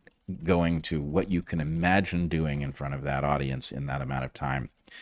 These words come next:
And then what you actually accomplish is even less than that, right? It's difficult to do the job. And so my point would be, if you haven't faced that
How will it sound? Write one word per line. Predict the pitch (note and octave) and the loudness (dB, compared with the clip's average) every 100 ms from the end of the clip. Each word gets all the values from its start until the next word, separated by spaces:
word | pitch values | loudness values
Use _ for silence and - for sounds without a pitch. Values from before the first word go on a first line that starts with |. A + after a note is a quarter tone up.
| - _ _ - | -20 _ _ 2
And | G#2+ | 6
then | E3 | 8
what | C#3 | 8
you | G#2+ | 8
actually | G#2+ F3+ - G#2 D2 | 10 8 6 2 2
accomplish | A#1+ C2+ A#1 A2+ - | 0 -4 -4 -4 0
is | G#2+ | 2
even | A#2 B2 | 4 4
less | B2 C3 - | 4 4 2
than | - B2+ | 0 2
that, | A#2+ - - _ _ | 2 0 -8 _ _
right? | - - - _ _ _ _ | 2 2 2 _ _ _ _
It's | F#2 - | -6 -4
difficult | F#2 F#2+ D3 - - D3+ D3+ - _ _ _ - | 0 6 6 6 0 -2 -2 -12 _ _ _ -4
to | F#2+ | 0
do | F2 F2+ F2 F2 E2+ _ _ | 4 4 4 2 -2 _ _
the | D#2+ | -8
job. | D2+ D2+ B1+ G1+ - - _ - | -2 2 2 -2 -10 -20 _ -4
And | F2+ F2 D#2+ D#2+ D2+ - - - - _ _ _ _ _ _ | 0 2 2 0 -2 -10 -18 -18 -20 _ _ _ _ _ _
so | - A2 | 6 8
my | G2+ | 8
point | G2+ - F3 F#3+ | 6 4 4 6
would | A#2 D#2+ | 4 4
be, | D2 | 2
if | F#2 - | 2 4
you | D#3 E3+ | 4 4
haven't | - - F#3 G3+ F#3+ - _ _ | 2 2 4 4 2 -2 _ _
faced | D3 C#3 - - - | 4 4 2 -4 -2
that | G2+ F#2+ F#2+ | 4 4 4